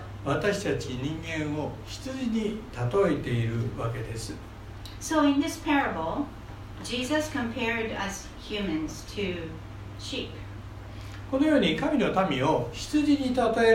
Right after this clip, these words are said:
Speaker 1: るというのは、大昔の旧約時代からイスラエルの民の伝統でした。
Speaker 2: So comparing, uh, people to sheep was the tradition from the Old Testament time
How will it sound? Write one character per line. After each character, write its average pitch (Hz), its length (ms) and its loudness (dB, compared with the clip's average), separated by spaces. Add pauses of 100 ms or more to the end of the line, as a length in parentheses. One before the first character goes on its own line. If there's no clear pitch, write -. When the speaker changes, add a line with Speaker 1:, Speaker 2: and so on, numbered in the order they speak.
Speaker 1:
る - 140 0 (160)
と 151 40 0
い 147 160 6
う 135 60 0
の 127 80 -2
は、 120 240 0 (680)
大 139 200 2
昔 135 320 0
の 113 140 -6 (180)
旧 185 160 6
約 208 280 6
時 185 140 2
代 165 240 4
か 139 120 0
ら 131 140 2
イ 139 60 0
ス 214 100 -4
ラ 247 140 6
エ - 60 6
ル 131 100 0
の 120 220 -2 (580)
民 127 100 0
の 107 200 -4
伝 185 280 0
統 175 220 2
で 170 80 -2
し 160 80 -6
た。 - 180 -6 (400)
Speaker 2:
So 285 280 2
comparing, 320 840 2
uh, 202 320 -2
people - 480 -6 (160)
to 190 300 -2
sheep 208 520 -6
was 180 320 -6
the 175 100 -8
tradition 185 840 -4 (560)
from 202 440 -4
the 160 200 -6
Old 240 320 0
Testament 175 540 -4
time 156 500 -4